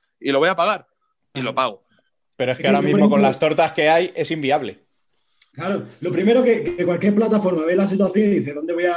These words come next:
Speaker 3: <laughs> yo a meterme en nada si luego a lo mejor me cortan la emisión a mitad del segundo cuatro?".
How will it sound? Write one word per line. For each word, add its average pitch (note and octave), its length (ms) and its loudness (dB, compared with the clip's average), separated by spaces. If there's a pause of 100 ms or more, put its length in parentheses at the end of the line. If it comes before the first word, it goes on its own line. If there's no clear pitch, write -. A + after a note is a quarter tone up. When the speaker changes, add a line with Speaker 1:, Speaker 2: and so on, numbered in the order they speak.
Speaker 3:
<laughs> F#3+ 160 -2
yo G3+ 120 2
a G3+ 40 4
meterme F3+ 360 -4
en - 60 -8
nada G3+ 140 -2
si F#3 100 0
luego F3+ 160 0
a F3+ 40 0
lo F3 80 -2
mejor F3 160 -2
me G#3 120 2
cortan F#3+ 300 -2
la F3+ 60 -2
emisión D3 440 -8 (460)
a E3+ 40 -16
mitad F3+ 260 -8
del F3 540 -4
segundo E3 560 -4
cuatro?". - 340 -16